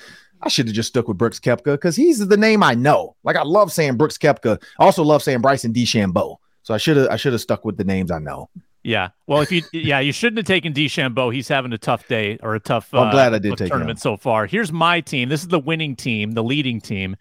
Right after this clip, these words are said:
Speaker 2: Uh, Jon Rahm starts off with a double bogey. Uh, just minus nine from that point on. T-, uh, tied for the lead after one day. Cameron Young, nice start. Uh, Luke, here, here's what you've got.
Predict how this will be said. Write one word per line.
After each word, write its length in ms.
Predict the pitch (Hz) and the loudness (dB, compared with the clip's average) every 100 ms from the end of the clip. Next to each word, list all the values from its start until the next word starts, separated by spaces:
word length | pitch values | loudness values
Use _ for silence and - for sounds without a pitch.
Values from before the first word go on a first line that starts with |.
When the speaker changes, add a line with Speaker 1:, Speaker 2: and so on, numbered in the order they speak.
| _ _ _ - | _ _ _ -2
Speaker 2:
Uh, 320 | 113 113 113 | 0 2 0
Jon 320 | 120 156 175 165 | 0 2 2 2
Rahm 400 | 156 165 151 113 | 2 2 2 0
starts 300 | 156 147 143 | -2 0 2
off 180 | 170 | 2
with 120 | 147 135 | 0 -4
a 60 | |
double 300 | 107 156 156 | 0 0 0
bogey. 480 | 131 143 143 170 185 _ _ - | 0 0 0 -4 -8 _ _ -2
Uh, 180 | 262 277 | 0 2
just 280 | 220 240 - - | -2 -6 -8 -6
minus 400 | 165 180 170 - | -2 0 -2 -2
nine 300 | 131 131 139 | -2 0 -2
from 140 | 139 | -4
that 180 | 127 123 | -6 -4
point 240 | 135 120 | -4 -2
on. 300 | 113 110 123 - _ | 0 0 -4 -10 _
T-, 80 | - - | -12 -2
uh, 180 | 156 127 | 0 0
tied 340 | - 151 143 | 0 -2 -2
for 60 | 147 | -4
the 100 | 123 | -2
lead 240 | 117 120 | -2 0
after 260 | 117 - 123 | -2 -2 -6
one 240 | 110 107 | -4 -2
day. 240 | 101 98 117 _ _ - | -2 -4 -6 _ _ -8
Cameron 380 | 160 156 147 131 | -4 -2 -4 -2
Young, 280 | 127 127 | -2 -2
nice 240 | 123 113 104 | -2 -4 -6
start. 360 | - 98 101 - _ _ | -6 -4 -4 -10 _ _
Uh, 240 | - 135 139 | 0 0 0
Luke, 360 | 139 185 208 | 0 -2 -2
here, 180 | - 175 | -4 -4
here's 280 | - 175 147 | -2 -4 -2
what 100 | 139 | -6
you've 240 | 135 147 | -4 -4
got. 280 | - 110 131 | 0 0 0